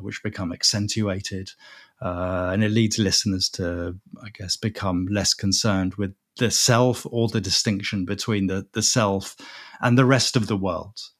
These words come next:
Um, so, you know, it's a break, a general breaking down of boundaries happens when, when we smoke dope. And of course, sound operates in a, in a very similar way, you know, whereas, you know, when we, when we see things or visual, or we kind of engage with ris-,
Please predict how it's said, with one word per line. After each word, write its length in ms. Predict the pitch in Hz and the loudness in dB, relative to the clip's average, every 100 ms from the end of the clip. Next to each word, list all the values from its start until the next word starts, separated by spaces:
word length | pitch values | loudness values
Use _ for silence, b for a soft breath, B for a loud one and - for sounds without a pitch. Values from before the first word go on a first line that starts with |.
| - | -8
Um, 680 | 90 87 85 85 85 85 - _ - | -6 -6 -8 -10 -12 -14 -18 _ -10
so, 360 | - 123 104 98 | -6 -2 -2 -2
you 260 | 98 101 | -2 -2
know, 120 | 95 78 | -4 -6
it's 200 | 101 - | -4 -4
a 40 | |
break, 320 | 120 123 110 107 | 2 2 2 0
a 80 | |
general 400 | 107 127 117 110 | 4 6 6 4
breaking 400 | 104 113 95 101 | 2 2 2 -2
down 240 | 98 92 90 | -2 -2 -2
of 100 | 90 | 0
boundaries 600 | 92 90 95 - 92 - | 0 2 0 -4 -6 -4
happens 420 | 95 - 87 - | -6 -4 -6 -4
when, 220 | 95 98 | -6 -6
when 160 | - 95 | -4 -4
we 100 | 92 | 0
smoke 360 | - 95 92 - | 0 0 -2 0
dope. 280 | 98 87 - B B B B | 0 0 -8 B B B B
And 100 | 131 | 4
of 60 | 120 | 6
course, 220 | 143 123 | 6 6
sound 340 | - 131 135 | 6 8 8
operates 520 | 117 104 110 95 - 104 | 6 2 2 2 0 -2
in 80 | |
a, 160 | 90 92 | -2 -2
in 140 | 104 98 | 0 0
a 80 | |
very 280 | 90 95 87 | 2 -2 0
similar 380 | 85 - 85 87 | 0 0 -2 -4
way, 380 | 90 85 85 95 - | -8 -8 -10 -12 -10
you 100 | 101 | -8
know, 120 | 87 | -6
whereas, 380 | 95 98 95 92 95 - | -2 0 0 -4 -8 -12
you 100 | 95 | -8
know, 140 | 85 95 127 | -8 -8 -4
when 200 | 104 95 | -2 0
we, 260 | 95 92 - | -2 -4 0
when 200 | 117 101 | 0 2
we 100 | 104 | 2
see 320 | - 123 117 | 4 4 2
things 580 | - 110 101 104 - - | 0 0 0 -4 -6 -6
or 400 | 98 87 92 87 | -8 -8 -8 -2
visual, 380 | 101 120 127 110 | 2 4 4 0
or 240 | - 101 92 | -2 -4 -4
we 160 | 92 | -8
kind 200 | - 95 | -10 -12
of 80 | 95 - | -10 -8
engage 340 | 98 98 98 | -2 -2 -2
with 140 | 95 101 | -6 2
ris-, 240 | 113 107 | 2 2